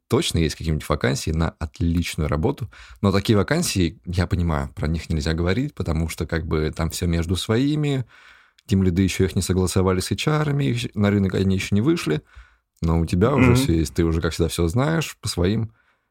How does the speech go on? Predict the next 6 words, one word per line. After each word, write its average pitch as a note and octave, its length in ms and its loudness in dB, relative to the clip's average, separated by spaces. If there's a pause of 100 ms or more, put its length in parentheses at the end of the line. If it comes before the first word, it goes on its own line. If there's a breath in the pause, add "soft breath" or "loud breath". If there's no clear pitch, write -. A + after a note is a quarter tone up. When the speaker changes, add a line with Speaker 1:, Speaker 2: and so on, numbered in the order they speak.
(100)
Speaker 1:
инсайдикам. D#2 760 -2 (460)
Ведь D#2 180 -4
так? - 300 -2
Ведь G#2 160 -4
я E2+ 60 0
прав? - 280 -4